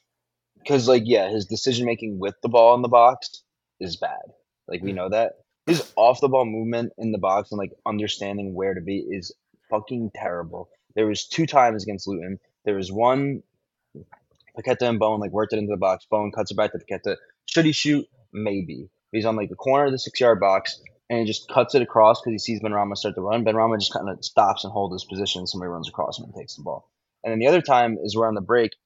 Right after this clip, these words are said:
Speaker 1: and Ward-Prowse gets it. Paqueta, like, runs across the front, takes both center backs with him, and Benrahma doesn't fill the space behind him. He stays, like, wider.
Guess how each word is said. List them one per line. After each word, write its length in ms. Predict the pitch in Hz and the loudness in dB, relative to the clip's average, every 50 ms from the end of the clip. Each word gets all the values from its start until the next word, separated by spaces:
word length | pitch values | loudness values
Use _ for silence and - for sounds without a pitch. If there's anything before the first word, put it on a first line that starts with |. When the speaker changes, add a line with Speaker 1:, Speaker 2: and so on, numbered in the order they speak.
| _ _ _ _ - | _ _ _ _ -8
Speaker 1:
and 160 | 104 107 104 | -6 -2 0
Ward-Prowse 380 | 107 104 101 113 104 98 - - | 0 0 0 0 0 -2 -2 -4
gets 220 | 98 95 - - | -6 -6 -6 -4
it. 160 | 98 95 - - _ _ _ _ _ _ _ _ _ _ _ _ _ - _ _ _ _ _ _ - 113 | -4 -4 -6 -8 _ _ _ _ _ _ _ _ _ _ _ _ _ -20 _ _ _ _ _ _ -10 -8
Paqueta, 520 | 131 110 - 123 113 - 120 117 113 107 104 | -2 2 4 4 4 4 4 4 4 4 4
like, 120 | 107 104 90 | 2 0 0
runs 220 | 101 107 110 107 98 | -2 -2 -2 -2 -4
across 240 | - - 110 98 - | -2 -2 -2 -2 -2
the 60 | 104 | -4
front, 200 | - 104 101 90 | -4 -4 -4 -2
takes 180 | 113 107 92 - | -2 -4 -4 -2
both 180 | - 104 104 - | -2 -2 -2 0
center 180 | - 101 98 | -2 -4 -2
backs 220 | 90 95 90 - - | -2 -2 -2 -2 -4
with 140 | 104 - 101 | -4 -4 -4
him, 220 | 98 98 98 - _ _ _ _ _ _ - | -6 -6 -8 -10 _ _ _ _ _ _ -4
and 160 | 123 123 107 | -2 2 2
Benrahma 520 | 117 113 113 117 123 127 127 120 113 98 | 2 4 6 6 6 6 6 4 0 0
doesn't 340 | - 139 113 104 117 107 - - | 0 0 0 0 -2 -6 -4 0
fill 160 | 117 113 110 | 0 2 2
the 80 | 95 104 | 0 -2
space 300 | - - 107 104 98 - | -4 -4 -2 -4 -4 -4
behind 420 | - - - - 117 120 120 110 101 | -8 -8 -4 -2 0 0 0 -2 -4
him. 180 | 104 95 95 95 | -6 -8 -8 -8
He 80 | 98 | -8
stays, 480 | - - - 107 101 98 95 95 90 90 | -8 -6 -2 -2 -2 -2 -2 -4 -6 -6
like, 120 | 90 87 - - | -8 -10 -10 -6
wider. 560 | - 95 95 98 98 95 95 90 90 87 | -2 0 2 2 0 0 -4 -6 -6 -10